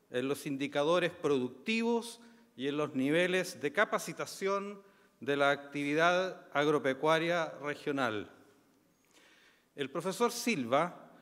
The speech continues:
a través de su quehacer formativo en el Departamento de Ciencias Veterinarias y Salud Pública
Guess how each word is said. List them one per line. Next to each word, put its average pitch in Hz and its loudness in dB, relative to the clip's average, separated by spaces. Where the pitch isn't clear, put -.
a 127 0
través 165 4
de 196 0
su - -4
quehacer 175 0
formativo 143 -2
en 123 -4
el 127 -2
Departamento 156 0
de 165 -2
Ciencias 185 -2
Veterinarias 151 0
y 151 -14
Salud 165 -2
Pública 175 0